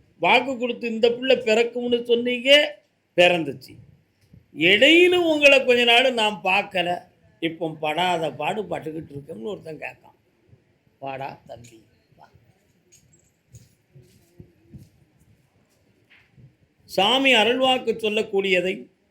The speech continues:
வேடிக்கையாக நினைத்து பார்ப்பவர்களும், இது உண்மையான தெய்வீகம் என்று உணர்ந்து பக்தியோடு பார்ப்பவர்களும்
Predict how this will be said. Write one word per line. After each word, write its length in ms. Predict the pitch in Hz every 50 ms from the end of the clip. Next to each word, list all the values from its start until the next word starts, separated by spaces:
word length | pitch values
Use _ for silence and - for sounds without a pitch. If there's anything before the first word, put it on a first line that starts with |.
| _ _ _ _ _ _
வேடிக்கையாக 960 | - 151 180 202 226 254 247 262 240 - 247 254 254 254 247 247 247 247 247
நினைத்து 400 | 240 226 214 214 220 - - 202
பார்ப்பவர்களும், 920 | 180 190 170 165 170 - 170 175 170 160 151 139 131 131 139 170 226 - _ _ _ _ _ _ - _ _ _ _ - - _ _ _ _ _ _ _ _ _ _ _ _ _ _ _ _ _ _ _ _ _ _ _ _ _ _ _ _ _
இது 280 | - 180 208 220 220 214
உண்மையான 560 | 214 233 254 269 277 277 285 285 285 285 294
தெய்வீகம் 720 | 277 277 - 220 220 247 269 262 277 285 277 269 277 277 277
என்று 340 | 269 269 269 262 285 269
உணர்ந்து 480 | 233 214 226 247 262 254 254 233 269 208
பக்தியோடு 840 | - 220 202 190 196 - 254 262 269 269 269 269 277 285 285 285 233
பார்ப்பவர்களும் 760 | - 202 170 170 170 180 175 170 170 151 147 147 147 170 202